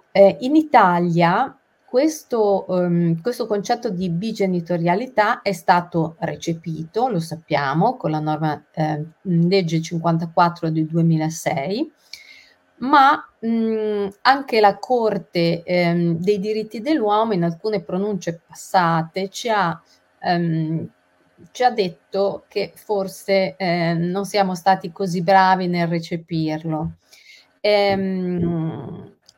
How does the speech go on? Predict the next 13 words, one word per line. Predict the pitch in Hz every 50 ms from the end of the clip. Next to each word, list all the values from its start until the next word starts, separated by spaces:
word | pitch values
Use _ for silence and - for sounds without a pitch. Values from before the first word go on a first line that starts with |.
| _ _ _ _ _ -
anche | 220 226 226 226 233
la | 214 202 208
Cassazione, | - 208 196 - - 202 196 - - - 302 320 233 180 165
abbiamo | 160 160 165 160 160 165
numerose | 165 165 165 165 160 165 170 165 160 165
pronunce | 165 - 175 175 196 240 254 208 175 165 165 165 - - 160 156 151 156 _
che | _ - 180 170 165 165
ci | 165 - 170
portano | - - 180 175 175 170 175 175 175
in | 175 175
questa | 170 175 180 175 - 180
direzione, | 170 165 170 165 170 170 165 - - 339 403 320 185 160
che | 165 - - 180 175 170